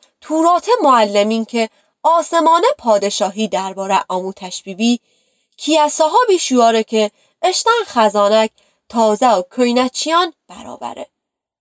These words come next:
وقتی عیسی ام مسئلش او گردنده، اگار دنه بشه و اشتن شهر بامه. یهودیان عبادتگاک مردمش تعلیم آدا.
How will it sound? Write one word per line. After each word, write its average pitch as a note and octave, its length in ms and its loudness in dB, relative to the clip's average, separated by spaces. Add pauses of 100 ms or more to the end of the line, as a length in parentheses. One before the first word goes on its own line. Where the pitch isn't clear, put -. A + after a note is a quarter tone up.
(1400)
وقتی C#4+ 480 0
عیسی C#4 300 0 (460)
ام G4+ 220 2
مسئلش F#3 600 -10
او G3 140 -6
گردنده، F#3+ 760 -4 (380)
اگار D4 460 2
دنه B3+ 380 4
بشه G3+ 480 -4
و A#3+ 160 2 (300)
اشتن A3 460 -2
شهر D#4 640 -4
بامه. B2+ 320 -16 (880)
یهودیان A4+ 680 2
عبادتگاک G3+ 840 2 (240)
مردمش A3 680 -2
تعلیم F3+ 480 -18
آدا. - 260 -20